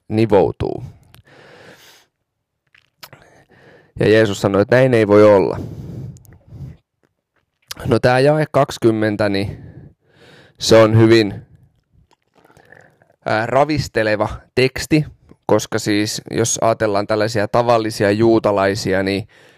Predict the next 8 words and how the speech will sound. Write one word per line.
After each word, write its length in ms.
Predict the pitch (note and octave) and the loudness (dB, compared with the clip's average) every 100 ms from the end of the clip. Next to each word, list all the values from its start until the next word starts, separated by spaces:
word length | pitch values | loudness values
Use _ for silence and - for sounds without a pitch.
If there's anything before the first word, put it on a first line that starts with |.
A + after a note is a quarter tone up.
| _ - | _ -4
heidän 220 | G#2+ G#2 | -2 -2
mielestään 560 | G#2 G2+ G2+ - F#2+ | -2 -4 -4 -4 -4
fariseukset 640 | G#2 A#2+ B2 A2 F#2 G2 G2 | 0 0 0 -2 -4 -6 -8
ja 60 | |
kirjanoppineet 880 | - B2+ B2+ G2+ F#2+ - F2 F2 G#2 | -2 0 2 0 -2 -4 -4 -6 -4
nimenomaan 580 | G#2+ G#2+ G2 F2 F2 G#2+ | 0 0 0 -2 -4 -2
täytti 420 | A#2+ A2+ - G2+ | 0 0 -4 -12
sitä 360 | F#2+ F2+ - | -12 -12 -14